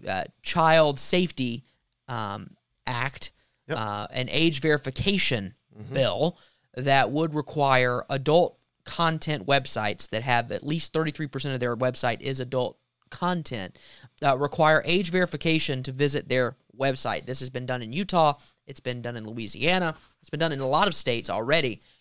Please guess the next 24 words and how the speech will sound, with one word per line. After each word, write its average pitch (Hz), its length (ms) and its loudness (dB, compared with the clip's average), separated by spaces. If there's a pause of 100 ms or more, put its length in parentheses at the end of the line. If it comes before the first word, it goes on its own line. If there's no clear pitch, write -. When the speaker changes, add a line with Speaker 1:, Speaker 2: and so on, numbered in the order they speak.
(120)
Speaker 1:
Uh, 120 240 -2
and 120 120 -8
we 147 140 0
hope 143 200 -2
to 135 80 -6
be 131 100 -2
the 120 80 -4
next 123 240 -6
one 120 100 -10
to 117 40 -10
do 127 100 -4
that. 120 260 -2
That 156 280 2
bill 127 240 0
is 135 100 -6
going 127 220 -6
to 131 80 -8
the 117 60 -8
full 147 340 -2
Judiciary 127 720 0
Committee 101 440 -10 (280)
next 143 400 -2
week 131 440 -4
as 120 280 0